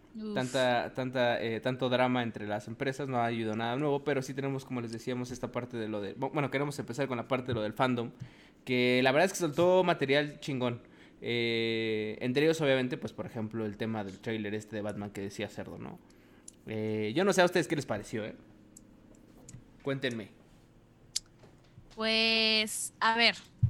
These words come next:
Speaker 1: o sea, a empezar desde el principio, que yo creo que ha tenido un inicio rudo porque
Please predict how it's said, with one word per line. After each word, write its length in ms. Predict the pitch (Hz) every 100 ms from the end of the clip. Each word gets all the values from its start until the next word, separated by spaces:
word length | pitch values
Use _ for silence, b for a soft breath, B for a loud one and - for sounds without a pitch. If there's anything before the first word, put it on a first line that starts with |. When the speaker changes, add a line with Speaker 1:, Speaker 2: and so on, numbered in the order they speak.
| -
Speaker 1:
o 80 | 196
sea, 320 | - 202 190
a 80 | -
empezar 420 | 220 214 220 247 269
desde 220 | 320 247
el 100 | 196
principio, 800 | 185 185 180 226 - 214 220 480 B B B B -
que 140 | 233
yo 80 | 247
creo 160 | 302
que 140 | 311 269
ha 80 | 254
tenido 480 | 269 254 240 240
un 240 | - 226 220
inicio 640 | 233 220 220 - 226 220 -
rudo 420 | - 214 226 214 220
porque 360 | 190 - 165